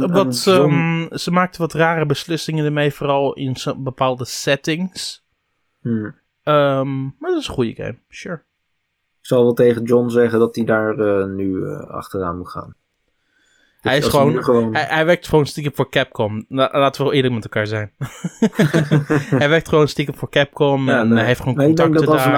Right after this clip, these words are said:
Speaker 2: daar
Speaker 1: nou
Speaker 2: en,
Speaker 1: gewoon
Speaker 2: eh,
Speaker 1: John een jaar lang publiek laten portbaggen voor Resident Evil vijf, dat hij dan vanzelf wel komt.
Speaker 2: Hij moet gewoon elke Capcom game shitposten en dan komt het gewoon automatisch naar
Speaker 1: <laughs> Ja,
Speaker 2: Switch toe.
Speaker 1: precies.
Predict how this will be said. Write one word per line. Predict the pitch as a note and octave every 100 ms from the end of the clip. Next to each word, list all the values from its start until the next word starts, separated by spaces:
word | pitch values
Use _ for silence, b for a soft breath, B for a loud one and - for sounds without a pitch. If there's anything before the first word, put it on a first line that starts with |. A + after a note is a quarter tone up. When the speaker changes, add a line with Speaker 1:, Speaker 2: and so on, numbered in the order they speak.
| D3
Speaker 2:
daar | C#3 C#3
Speaker 1:
nou |
Speaker 2:
en, | C#3 A2
Speaker 1:
gewoon | G#2 - B2+
Speaker 2:
eh, |
Speaker 1:
John | B2 D3+ D3 A#2+ - _
een | B2
jaar | C3 C3+ C3
lang | B2+ B2 A#2
publiek | B2+ A#2 C3+ C#3+
laten | B2 A#2 -
portbaggen | B2 B2+ A#2+ A#2+ A2+ A2+
voor | A2+ A2 A2
Resident | A#2 A2
Evil | A2 A2 G#2
vijf, | - A2 A#2+ B2+ -
dat | A2+ -
hij | A2
dan | G#2+
vanzelf | G#2 G2+ A2 G#2
wel | G#2+
komt. | - - - _ _ _ _ _
Speaker 2:
Hij | -
moet | C#3+ D3+
gewoon | - B2+ C3+
elke | D3 D3 -
Capcom | - C#3+ - B2+ B2+
game | B2
shitposten | - D3 C#3 B2 A2+ A2 -
en | A#2
dan | A2
komt | A#2+ A2
het |
gewoon | - A2+
automatisch | A2 A#2+ A2+ D#3
naar | D3
Speaker 1:
<laughs> |
Ja, | D3
Speaker 2:
Switch | C3
toe. | -
Speaker 1:
precies. | A#2+ A2 B2 - -